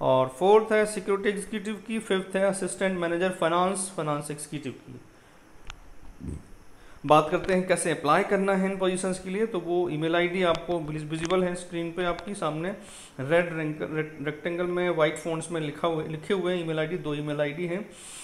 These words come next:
पहला है careers at the rate signam hotels dot com, दूसरा है sonia at the rate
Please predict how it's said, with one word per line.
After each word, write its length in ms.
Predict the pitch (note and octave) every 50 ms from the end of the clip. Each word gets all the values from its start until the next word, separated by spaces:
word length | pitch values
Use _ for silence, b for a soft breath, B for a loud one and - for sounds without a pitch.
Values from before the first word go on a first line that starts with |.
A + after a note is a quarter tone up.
| B B B - - -
पहला 220 | D3+ E3 F#3 G3
है 200 | F#3 F#3+ G3 F#3+
careers 360 | F3+ E3 E3 F3 F#3 F#3 F#3
at 120 | F#3 E3+ E3
the 160 | D#3 E3+ E3
rate 320 | E3+ F3 E3 E3 D#3 C#3+ C3 - - - - - - - - - - - - - - - - - - - - - - - - - - - - - - - -
signam 260 | D3+ C#3+ D3+ D#3 D#3+
hotels 360 | D#3 D3+ D3+ E3+ F3 F#3 F3+ -
dot 100 | F#3 E3+ - - F#3
com, 180 | G3 G3+ G#3 G3+ B B B B B B B -
दूसरा 360 | C3 D#3 F3+ F#3 - G3+ G3+
है 200 | F#3+ F3+ F#3+ F#3+
sonia 500 | F#3 - - D#3+ D#3 E3 F3 F3 F3+ F#3
at 180 | E3+ E3+ D#3 E3
the 60 | E3
rate 360 | E3+ F#3 G#3 G#3 - D4 C4+